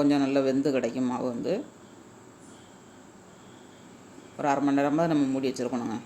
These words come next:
ஒரு கடாயில ரெண்டு ஸ்பூன் தேங்காய் எண்ணெய், பட்டை, கிராம்பு, ஜீரகம், சோம்பு, ஏலக்காய், பிரிஞ்சி இலை, நட்சத்திரப்பூ எல்லாம் ஆட் பண்ணியிருக்கேன்.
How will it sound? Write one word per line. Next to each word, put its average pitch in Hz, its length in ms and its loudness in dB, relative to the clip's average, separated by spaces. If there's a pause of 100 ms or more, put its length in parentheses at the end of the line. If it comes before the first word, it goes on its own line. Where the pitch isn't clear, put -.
(440)
ஒரு 143 140 -2
கடாயில 143 360 2 (340)
ரெண்டு 139 200 0
ஸ்பூன் 147 280 -2
தேங்காய் 139 300 0
எண்ணெய், 147 280 0
பட்டை, 135 320 -2 (120)
கிராம்பு, 135 360 -2 (160)
ஜீரகம், 131 460 0
சோம்பு, 131 400 0 (180)
ஏலக்காய், 131 540 -2
பிரிஞ்சி 135 380 -2
இலை, 131 160 2 (680)
நட்சத்திரப்பூ 139 560 0 (1200)
எல்லாம் 143 200 2
ஆட் 127 160 -6
பண்ணியிருக்கேன். 127 420 -2